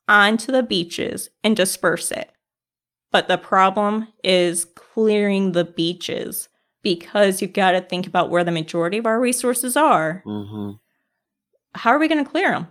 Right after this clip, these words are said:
Speaker 2: Mm-hmm.
Speaker 1: Because the dozers, they're gonna land those up in Cape Blanco, but they don't need 'em up there.
Speaker 2: Right,
Speaker 1: How are we gonna get 'em in
Speaker 2: exactly.
Speaker 1: South County? How are we gonna get 'em in Central County?
Speaker 2: Exactly.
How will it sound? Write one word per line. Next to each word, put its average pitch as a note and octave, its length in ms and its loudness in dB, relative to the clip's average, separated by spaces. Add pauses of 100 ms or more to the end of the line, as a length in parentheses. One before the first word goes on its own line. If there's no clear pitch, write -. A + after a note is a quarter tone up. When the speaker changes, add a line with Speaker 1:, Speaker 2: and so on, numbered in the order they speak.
Speaker 2:
Mm-hmm. A3+ 160 -4
Speaker 1:
Because C4 300 2
the A3+ 120 4
dozers, A#3 680 2
they're C4 100 4
gonna F4 220 6
land D#4+ 220 6
those D#4+ 200 6
up E4 160 4
in D#4+ 140 0
Cape C#4+ 200 0
Blanco, B3 440 4
but B3+ 120 2
they E4+ 120 6
don't G4 160 4
need A4 160 2
'em A3 100 2
up - 160 -2
there. D#3 200 2
Speaker 2:
Right, G#2 200 0
Speaker 1:
How C#4+ 120 4
are F4+ 120 6
we F#4+ 100 2
gonna F4 240 2
get D#4+ 120 6
'em D#4+ 100 4
in D4 80 2
Speaker 2:
exactly. D4+ 240 4
Speaker 1:
South D4+ 80 -12
County? E3+ 320 -2
How D#4 160 -2
are F4 100 6
we F4+ 80 4
gonna E4+ 180 2
get E4 100 4
'em D4 80 2
in C#4 80 2
Central C4 380 -2
County? D3+ 520 -4
Speaker 2:
Exactly. A#2+ 840 -6